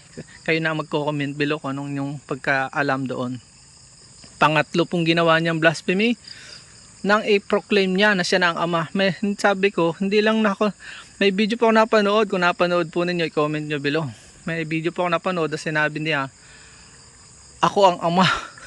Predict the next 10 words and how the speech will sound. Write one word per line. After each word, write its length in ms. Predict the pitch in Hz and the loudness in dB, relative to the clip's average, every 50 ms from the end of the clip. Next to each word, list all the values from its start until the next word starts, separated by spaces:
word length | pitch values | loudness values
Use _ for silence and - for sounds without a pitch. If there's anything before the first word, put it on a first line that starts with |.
| - 240 - | 0 0 0
<laughs> 520 | - - - - - - - - - - | -2 -18 -20 -20 -18 -16 -16 -16 -16 -16
Nakapangingilabot, 880 | - - - - 165 165 165 165 165 165 160 160 151 147 143 151 156 - 226 | -18 -8 -2 -2 0 0 0 -2 0 0 2 2 2 0 -2 -4 -6 -6 -6
ano? 120 | 180 185 208 - - | -6 -6 -6 -8 -8
Nakakatawa 640 | 180 160 156 151 - 165 - - 156 156 156 165 165 - - - - - | -8 -8 -8 -6 -8 -6 -2 -2 0 0 0 -2 -2 -4 -12 -16 -14 -12
ang 120 | 170 165 | -10 -10
isipin 520 | 180 160 - 160 156 151 - 165 156 156 | -8 -8 -8 -8 -6 -6 -4 -6 -4 -4
na 80 | 151 151 | -6 -4
nakakapangilabot, 1000 | - - 156 151 151 - - 165 156 - 165 156 160 160 180 185 185 180 170 - | 0 0 2 2 0 0 0 -2 0 0 0 0 2 4 6 6 6 4 0 -2
nakakaawa 640 | - 160 156 156 151 - 151 151 151 147 147 147 147 | -2 0 0 0 0 0 0 0 2 2 0 0 -2
siya 200 | 143 - 147 | -2 -4 -6